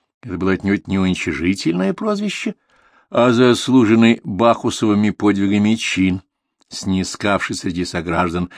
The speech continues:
братскую любовь и уважение. Про известную чару князя Казимира знали в самой Варшаве. Чара вмещала пять бутылок французского или венгерского, или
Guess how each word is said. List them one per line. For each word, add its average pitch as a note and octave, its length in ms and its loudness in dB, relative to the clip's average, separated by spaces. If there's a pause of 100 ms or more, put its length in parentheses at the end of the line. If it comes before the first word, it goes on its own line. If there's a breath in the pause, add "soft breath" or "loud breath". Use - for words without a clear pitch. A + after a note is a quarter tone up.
(220 loud breath)
братскую E2+ 500 -6
любовь F2+ 480 -2
и D3 40 2
уважение. F#2 460 -2 (1400)
Про B2+ 260 6
известную C#3 680 4
чару C3+ 640 4 (120)
князя G2+ 500 0
Казимира G2+ 680 0
знали G#2+ 380 2
в - 60 -6
самой C#3 280 0
Варшаве. A#2+ 560 0 (920)
Чара G3+ 600 4
вмещала E3 800 2
пять D3+ 400 -2
бутылок C#3 580 2
французского C3 920 -2
или E3 120 4
венгерского, B2 840 0
или G2 280 0